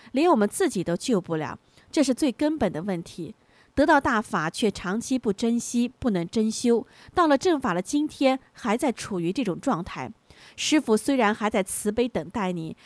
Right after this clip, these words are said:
但邪恶和旧势力的因素迟早会钻空子，对你采取毁灭性的检验的。你平时心中没有法，在恶意的迫害中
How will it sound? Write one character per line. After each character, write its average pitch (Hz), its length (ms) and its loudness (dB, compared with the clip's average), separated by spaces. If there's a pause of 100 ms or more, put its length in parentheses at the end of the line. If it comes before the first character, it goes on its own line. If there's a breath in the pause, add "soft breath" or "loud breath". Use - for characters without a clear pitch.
(140 loud breath)
但 302 160 4
邪 277 260 0
恶 330 160 4
和 240 160 -2
旧 285 280 2
势 285 120 -2
力 202 120 2
的 175 80 -2
因 254 240 0
素 226 340 0
迟 - 260 0
早 254 220 0
会 214 160 0
钻 233 220 -2
空 254 280 -2
子， 160 280 -6 (100)
对 277 100 0
你 196 140 2
采 180 300 -6
取 202 200 -2
毁 180 320 -2
灭 202 220 0
性 233 180 -4
的 180 120 -2
检 175 320 -4
验 175 200 0
的。 147 160 -8 (640 soft breath)
你 269 160 6
平 285 260 2
时 262 220 2
心 269 240 2
中 277 180 4
没 226 140 2
有 262 140 4
法， 127 340 -4 (260 soft breath)
在 294 140 4
恶 359 240 4
意 302 140 4
的 202 80 2
迫 233 240 0
害 190 180 -2
中 202 300 0